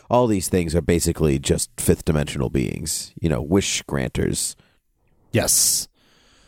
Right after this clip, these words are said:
Speaker 2: Yes, and Mon-El has no love for these fifth dimensional beings.
Speaker 1: Now, why, now, why, why, why do, why do you think Mon-El specifically doesn't have the love?
Speaker 2: Clearly, he has a past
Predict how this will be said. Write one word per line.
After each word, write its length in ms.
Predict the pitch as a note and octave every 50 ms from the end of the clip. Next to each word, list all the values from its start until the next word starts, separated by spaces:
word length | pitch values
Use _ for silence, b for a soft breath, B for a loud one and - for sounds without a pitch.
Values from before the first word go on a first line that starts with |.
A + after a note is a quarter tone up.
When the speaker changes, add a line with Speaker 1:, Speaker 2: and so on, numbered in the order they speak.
| b b b -
Speaker 2:
Yes, 220 | G2 - - -
and 120 | B2+ B2 B2+
Mon-El 380 | C3+ D3 D3+ D3+ D3 C#3+ C#3 A#2
has 240 | C3+ C3+ B2 G#2+
no 220 | A2+ A#2 A#2 A#2+ A#2+
love 340 | A2+ A2+ G#2+ G2 F2+ F2+ F#2 -
for 140 | - - A2
these 320 | G2 F#2+ F#2+ F#2 F2 - -
fifth 200 | - G2 - -
dimensional 360 | G2+ G2 F#2+ F2 - G#2 F2+
beings. 480 | D#2+ E2+ D#2+ D2+ C#2+ - - - - - b b b b b b b b b -
Speaker 1:
Now, 140 | C3 C3
why, 360 | A#2 A2+ C#3+ E3+ F3+ D3+ A2+ D#3
now, 420 | F3 F3 E3+ E3+ E3+ D#3+ C#3 - - _ _ -
why, 560 | A2 B2+ B2+ B2 C3+ E3 F#3 G3 F#3+ F#3 F3+
why, 380 | F3+ F3+ - - - - - - -
why 420 | - - - - - - - F#3
do, 240 | - - F3 F3 F3
why 240 | E3+ F3 F3+ F3+ F3
do 60 | F#3
you 140 | F#3 F3+ E3+
think 360 | - F3 D#3+ D#3 - - -
Mon-El 480 | A#2+ A#2+ A#2 A#2 A#2 A2+ G#2+ G#2 G2+ G2
specifically 540 | - - F#2+ - G#2 F#2 - D2+ E2+ E2+ D2
doesn't 240 | - E2 D#2 D#2+
have 260 | D#2 E2 C2+ C2 C#2 C#2
the 80 | D2 D2
love? 440 | D2 B1 G1+ G1+ - - - - - _ _ _ _ _ B B B B B B B B B B B B B B B B _ _ - - - _ _
Speaker 2:
Clearly, 640 | - - - A#3 B3+ C4+ C4+ B3+ A#3 G3 E3+ D#3+ D3+
he 180 | C3 B2+ C3 C#3
has 160 | B2 A2+ G2+
a 60 | A2
past 600 | - - A2+ G2+ F#2+ G2 G2 - - - - -